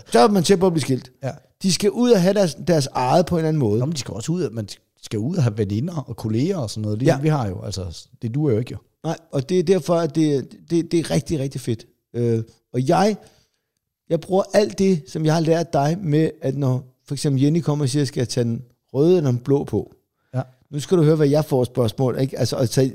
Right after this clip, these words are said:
Speaker 1: så jeg sidder og bare og lytter, som om, at det er det mest interessante for mig. Noget med noget candyfloss, der drypper ned i noget kaffe, og et eller andet. "Ej, hvor spændende."
Speaker 2: Simpelthen så
Speaker 1: "Ej, hvor er det spændende," siger jeg så.
Speaker 2: absurd, hvad kvinder kan gå op i. Altså, jeg kan huske,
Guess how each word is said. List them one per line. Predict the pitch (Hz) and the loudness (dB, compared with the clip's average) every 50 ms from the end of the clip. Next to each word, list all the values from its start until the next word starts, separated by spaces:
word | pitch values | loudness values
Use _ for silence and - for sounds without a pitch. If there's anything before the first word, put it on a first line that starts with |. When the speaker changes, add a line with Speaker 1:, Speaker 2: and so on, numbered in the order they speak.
| - - | -6 -2
Speaker 1:
så | 123 139 135 | 0 2 4
jeg | 147 156 147 | 4 4 2
sidder | - 185 170 | 2 2 0
og | 147 | 0
bare | 127 139 151 | 0 -2 -4
og | 139 127 | -2 -2
lytter, | 151 156 - 185 156 - | -2 -2 0 -2 -4 -6
som | - - 160 151 143 | -6 -6 -4 -4 -4
om, | 139 196 - | -4 -6 -8
at | 165 131 - | -10 -8 -6
det | - 151 147 - - | -4 -4 -4 -4 -6
er | 139 | -8
det | 139 - - 143 | -8 -6 -6 -6
mest | 135 131 135 170 220 190 - - _ _ _ _ - | -4 -4 -4 -6 -6 -10 -12 -16 _ _ _ _ -10
interessante | 147 139 127 - 135 127 - - 226 233 208 151 135 | -10 -8 -8 -8 -8 -8 -6 -8 -8 -8 -8 -10 -8
for | 135 143 | -6 -6
mig. | 131 123 131 151 156 - _ _ _ _ _ _ _ _ _ | -6 -6 -6 -6 -8 -12 _ _ _ _ _ _ _ _ _
Noget | - 135 151 175 185 | -4 -2 0 0 0
med | 170 147 147 160 151 135 - _ | 0 0 0 0 -2 -4 -8 _
noget | - 147 131 123 | -6 -4 -4 -4
candyfloss, | - - - 131 131 160 165 - 180 151 - - 139 127 117 | -6 -6 -2 -2 0 0 -2 -4 -6 -6 -4 -2 -2 -2 -2
der | - - 123 | -2 -4 -4
drypper | - - - 123 127 143 143 160 | -4 -4 -4 -2 -2 -2 -2 -2
ned | 151 139 139 147 - | -2 0 0 -2 -2
i | 240 - | -4 -4
noget | 143 139 127 117 117 | -2 -2 -2 -2 -4
kaffe, | - - 117 117 123 - - 175 165 156 156 | -4 -6 -4 -4 -4 -4 -4 -4 -4 -4 -4
og | - 120 | -4 -4
et | 110 - - - | -6 -6 -4 -4
eller | 147 143 143 131 | 0 0 0 0
andet. | 113 110 - - | -2 -4 -6 -4
"Ej, | 135 160 156 143 | -4 -4 -4 -4
hvor | - - | -8 -12
spændende." | 90 - - - 104 120 135 | -18 -14 -10 -4 -2 -2 0
Speaker 2:
Simpelthen | 151 143 123 - - 95 95 92 85 | 0 -2 -4 -6 -10 -14 -14 -12 -10
så | - 104 | -6 -6
Speaker 1:
"Ej, | 113 101 92 - | -6 -6 -6 -8
hvor | - 101 | -8 -8
er | 95 | -8
det | 98 92 | -8 -8
spændende," | - - 101 98 104 104 104 | -10 -8 -8 -6 -6 -6 -6
siger | 104 - - | -6 -6 -8
jeg | 104 95 | -8 -10
så. | 98 | -12
Speaker 2:
absurd, | 92 104 - - - - - - - 185 151 113 98 - - | -12 -12 -12 -10 -8 -8 -6 -4 -4 -4 -4 -6 -6 -8 -8
hvad | - 113 | -10 -10
kvinder | - - 117 117 127 131 | -6 -6 -6 -6 -6 -8
kan | - 113 98 | -8 -8 -4
gå | 104 110 | -4 -4
op | 110 - | -4 -4
i. | 113 - | -8 -8
Altså, | 113 110 - | -8 -8 -6
jeg | 113 107 | -6 -4
kan | - | -2
huske, | 127 139 - - - | -4 -4 -4 -8 -12